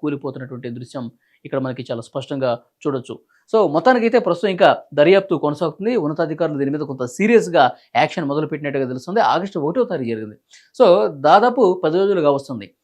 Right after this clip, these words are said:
మరి ఇన్ని రోజుల పాటు ఎందుకు ఎవరికీ చెప్పకుండా ఉంచారు? ఎందుకు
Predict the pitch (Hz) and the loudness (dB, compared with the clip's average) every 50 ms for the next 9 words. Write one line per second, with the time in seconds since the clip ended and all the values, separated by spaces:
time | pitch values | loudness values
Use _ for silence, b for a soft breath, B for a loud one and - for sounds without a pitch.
0 | _ _ - 202 214 220 180 185 208 220 240 233 226 240 233 233 220 208 214 226 | _ _ -2 -2 0 0 0 0 2 4 4 4 4 0 2 0 0 0 0 0
1 | 208 165 139 131 147 175 233 233 262 262 254 247 196 180 170 202 196 196 - 208 | -2 -2 -2 -2 -2 -2 0 0 0 0 0 0 0 0 0 -2 -4 -4 -6 -6
2 | 190 - - 143 - 180 165 175 175 170 165 151 143 139 139 - 151 135 131 131 | -6 -6 -8 -10 -10 -10 -10 -8 -6 -4 -4 -4 -4 -6 -4 -4 -4 -4 -4 -6
3 | b b b b b 143 151 214 233 277 - 262 214 180 180 - - | b b b b b -2 0 0 0 0 2 4 4 4 4 0 -6